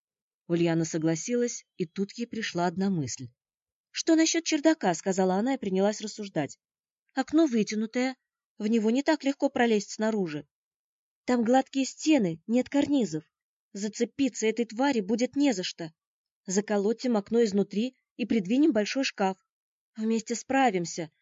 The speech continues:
он тяжелый. Вход на чердак, по узкой лестнице с люком в потолке. Придавим крышку люка тоже чем-нибудь тяжелым и продержимся до прибытия помощи». Прохор и Ульяна помогли экономке подняться.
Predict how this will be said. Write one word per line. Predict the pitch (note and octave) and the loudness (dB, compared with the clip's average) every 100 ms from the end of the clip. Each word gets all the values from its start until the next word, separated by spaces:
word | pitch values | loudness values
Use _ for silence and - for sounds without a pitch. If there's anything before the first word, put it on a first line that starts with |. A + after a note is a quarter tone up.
| _ | _
он | F3+ | -10
тяжелый. | F3 F#3 G3+ B3+ F#3 D3+ _ _ _ _ _ _ _ _ _ _ _ | -8 -4 2 2 2 -2 _ _ _ _ _ _ _ _ _ _ _
Вход | - - E4 F4 | -18 0 0 2
на | C#4 | -2
чердак, | C4+ B3 G3 F3+ - _ _ _ _ | -2 -2 0 -2 -6 _ _ _ _
по | - | -4
узкой | A3+ C4 C#4+ A#3 | -4 -4 -4 -2
лестнице | G#3+ B3 D4+ B3 G#3+ G#3+ | 0 0 -2 -4 -6 -6
с | - | -4
люком | C4 C#4 C4+ | -6 -2 -4
в | - | -4
потолке. | C4+ C#4 C#4 - G#3+ E3+ D#3+ _ _ _ _ _ - | -6 -4 -4 -6 -6 -8 -8 _ _ _ _ _ -2
Придавим | A#3+ A3 A3 A#3+ | 0 2 2 0
крышку | G#3+ B3+ - B3 | 0 0 0 -2
люка | A#3+ A#3+ B3+ | -2 -2 0
тоже | D#4+ C#4+ | 0 0
чем-нибудь | G#3+ A3+ A3 G3+ A3+ | 0 0 0 0 0
тяжелым | B3+ A#3+ A3 F#3+ F3 - _ _ _ | -2 0 0 0 -2 -12 _ _ _
и | F#3+ | -8
продержимся | F3 A3+ C4+ B3 A#3 A#3 C4+ C#4+ | -4 -2 -2 2 0 0 -4 0
до | A#3+ | 2
прибытия | B3 A#3+ G#3+ G3+ G#3+ A3 | 2 2 0 0 -2 -4
помощи». | C4 A3 E3+ - - E3+ - _ _ _ _ _ _ _ _ _ _ _ | -2 -2 -2 -4 -12 -16 -20 _ _ _ _ _ _ _ _ _ _ _
Прохор | G#3 G#3+ A3 | -2 -2 2
и | G#3 | 4
Ульяна | G#3 G3 A3+ A#3+ G#3 | 4 2 2 2 0
помогли | F#3 F#3 F3+ A3 | 0 0 0 -2
экономке | A3 G3 G3 G3+ G3+ | 0 0 0 0 -2
подняться. | G3+ F3+ F#3+ F3 D#3+ - D3 | -4 -2 -2 -2 -4 -12 -16